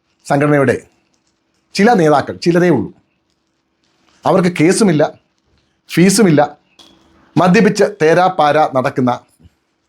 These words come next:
വ്യക്തിത്വങ്ങളാണ് അവരൊക്കെ. മൊണ്ണ എന്ന പേരിൽ അറിയപ്പെടുന്ന ഒരു വക്കീലുണ്ട്. ആ വക്കീലാണ് എനിക്കെതിരെ ഉള്ള ഈ ആരോപണങ്ങൾ ഉന്നയിച്ച് ചാനലുകാരെയൊക്കെ അറിയിച്ച് പ്രശ്നമാക്കിയത്.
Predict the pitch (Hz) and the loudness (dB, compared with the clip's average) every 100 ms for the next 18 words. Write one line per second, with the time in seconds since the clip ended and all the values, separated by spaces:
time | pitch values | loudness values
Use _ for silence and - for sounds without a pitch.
0 | _ _ 139 143 139 139 120 113 92 87 | _ _ -2 -2 -2 0 0 -2 -6 -10
1 | - _ _ _ _ _ _ _ _ _ | -18 _ _ _ _ _ _ _ _ _
2 | _ _ _ - 311 254 285 262 - 190 | _ _ _ -4 0 2 2 0 -2 -2
3 | 190 190 165 160 160 - _ _ - 139 | 0 0 0 0 -4 -10 _ _ -6 -2
4 | 151 151 113 104 95 _ _ _ 139 135 | 0 -2 -4 -4 -10 _ _ _ -4 -2
5 | 131 135 98 - - _ _ _ _ _ | -2 -2 -4 -8 -20 _ _ _ _ _
6 | _ _ _ 151 226 277 202 220 175 135 | _ _ _ -2 0 0 0 0 0 0
7 | 139 _ _ _ _ 170 214 180 160 156 | -6 _ _ _ _ -2 0 0 0 0
8 | 156 156 _ _ _ _ 131 131 139 147 | -2 -4 _ _ _ _ -2 2 2 -2
9 | - _ _ _ _ _ _ _ - 151 | -10 _ _ _ _ _ _ _ -2 0
10 | 139 147 156 147 139 143 143 _ _ _ | 2 2 2 0 0 -4 -6 _ _ _
11 | _ _ 131 143 139 135 151 156 _ _ | _ _ -4 0 0 0 -2 -4 _ _
12 | 135 143 151 139 135 127 131 120 131 127 | -4 0 2 4 2 2 0 0 0 -2
13 | 160 - _ _ _ _ _ 190 180 202 | -4 -6 _ _ _ _ _ -2 0 0
14 | 127 104 | -2 -8